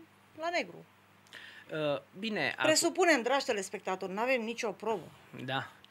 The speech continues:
Speaker 2: cu siguranță, însă e și o altă problemă, uh, pentru perioadele de campanie cu ani în urmă, era pe undeva și o perioadă mai de bucurie. Adică omul se bucura că îi dă la o bere, că îi dă celălalt nu știu ce, găleata sau ceva
Speaker 1: O
Speaker 2: de genul ăsta.
Speaker 1: brichetă?
Speaker 2: O brichetă.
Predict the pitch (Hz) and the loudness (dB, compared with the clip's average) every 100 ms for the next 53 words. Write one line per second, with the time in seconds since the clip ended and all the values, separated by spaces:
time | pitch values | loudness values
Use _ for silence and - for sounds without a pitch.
0 | - - - 151 151 - 156 143 151 175 | -20 -20 -12 -6 -6 -6 -8 -4 2 2
1 | 190 196 185 175 165 160 151 170 - 175 | 0 -2 -4 -2 -4 -4 -2 -2 0 0
2 | 175 175 156 147 127 139 175 196 185 180 | -2 -4 -6 -6 -6 -4 -4 -4 -6 -4
3 | 165 - _ - - - 67 64 64 64 | -8 -10 _ -16 -10 -8 -6 -6 -8 -12
4 | - _ _ - 151 165 170 160 143 135 | -20 _ _ -10 -8 -6 -8 -6 -4 -2
5 | 143 165 180 151 143 139 127 135 139 151 | 0 0 -2 -4 -4 -4 -4 0 0 0
6 | 135 120 135 156 147 160 208 214 202 196 | -4 -6 -4 -4 -4 -6 -6 -4 -2 0
7 | 214 233 220 190 185 190 220 226 202 196 | 0 0 -4 -6 -4 -2 -2 -4 -6 -2
8 | 208 208 190 185 180 170 165 180 175 160 | 0 0 -2 -2 -4 -8 -8 -6 -4 -2
9 | 143 151 160 160 226 220 185 185 170 160 | -4 -4 -6 -2 -2 -2 -4 -4 -4 -6
10 | 185 180 143 185 202 208 196 156 135 135 | 0 0 0 -2 -2 0 2 2 0 -4
11 | 240 262 170 165 190 190 190 214 - 202 | -2 -2 -2 -2 2 2 4 0 4 4
12 | 180 180 165 160 - 147 196 165 147 139 | 6 4 4 -4 -4 0 0 2 2 6
13 | 208 220 190 180 175 160 165 180 170 170 | 6 6 2 0 -2 -2 -2 -2 -2 -2
14 | 160 214 247 - 269 202 170 170 165 151 | 0 0 0 0 0 0 0 -2 -2 -4
15 | 147 208 | -4 -2